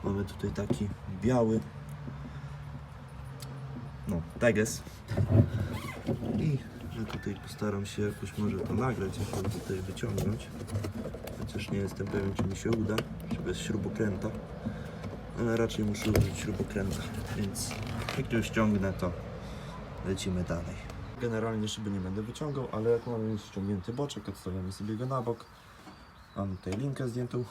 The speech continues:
ją sobie podważamy, o, w tym miejscu, tutaj, jak śrubokrętem i pchamy do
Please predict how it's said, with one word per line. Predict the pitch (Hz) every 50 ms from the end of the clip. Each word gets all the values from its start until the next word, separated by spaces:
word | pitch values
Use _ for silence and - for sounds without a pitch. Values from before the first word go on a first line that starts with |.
| - - - - - - - - -
ją | 110 110
sobie | - - 101 98
podważamy, | 95 - 98 92 90 98 98 98 101 98 98 98 98 92 - - - - - - - - - - - - - - - - - - - - - - - -
o, | 80 92 87 85 92 - - - - - -
w | -
tym | 101 95 92 87
miejscu, | 87 87 87 - - - 139 131 - - - - - - - - - -
tutaj, | - - - 120 120 104 - - - -
jak | - - - - - - -
śrubokrętem | - - 90 98 151 165 165 160 139 127 120
i | 107
pchamy | 107 - 110 107 101 101 98
do | 92 98 95 95